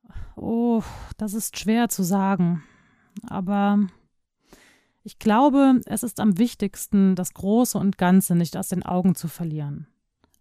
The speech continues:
Also sich nicht nur auf den Hund zu konzentrieren, sondern auch an den Besitzer des Hundes zu denken. Häufig genug muss ich den Menschen beim Hundetraining fast mehr erziehen als den Hund.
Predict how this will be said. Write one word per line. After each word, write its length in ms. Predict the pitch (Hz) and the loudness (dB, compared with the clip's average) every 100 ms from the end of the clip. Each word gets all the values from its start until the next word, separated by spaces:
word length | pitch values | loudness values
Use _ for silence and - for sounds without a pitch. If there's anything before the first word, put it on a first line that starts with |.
| - | -4
Also 480 | 185 185 196 190 | 0 2 2 0
sich 240 | 175 190 - | -2 -2 4
nicht 280 | 226 - 202 | 2 2 4
nur 440 | 214 233 254 226 | 6 8 6 4
auf 160 | - - | -2 0
den 200 | 196 160 | 2 6
Hund 240 | 233 240 | 4 4
zu 120 | - | 0
konzentrieren, 840 | - 180 180 180 175 - 175 165 160 - _ _ _ _ - | -4 -4 -4 -4 -6 -4 -2 -2 -4 -10 _ _ _ _ -2
sondern 340 | 190 190 190 - | 4 6 6 2
auch 380 | 190 214 254 - | 0 2 0 -2
an 160 | 196 | 0
den 160 | 202 202 | 4 4
Besitzer 440 | 180 262 - 180 | 4 0 0 -4
des 220 | 160 160 | -4 -4
Hundes 340 | 165 170 160 - | 0 0 0 -6
zu 120 | - | -10
denken. 500 | 156 156 147 - 156 _ _ _ _ _ _ _ _ _ _ _ - | -8 -8 -8 -10 -12 _ _ _ _ _ _ _ _ _ _ _ 0
Häufig 380 | 233 294 262 - | 2 2 0 4
genug 480 | 196 196 262 - | 6 8 6 4
muss 160 | 208 202 | 0 0
ich 120 | - | -4
den 180 | - 190 | 0 2
Menschen 460 | 190 226 233 - 180 | 6 6 4 0 0
beim 220 | 170 170 | 2 4
Hundetraining 640 | 214 208 - 190 185 190 | 4 4 0 -2 2 2
fast 420 | 190 - 220 - | 2 -4 -6 -2
mehr 320 | 185 196 240 262 | 2 4 4 2
erziehen 600 | - - - 170 180 208 | -4 -8 -4 0 0 0
als 260 | 165 175 | -4 -8
den 280 | - 190 165 | -2 0 2
Hund. 340 | 254 190 - | 2 2 -2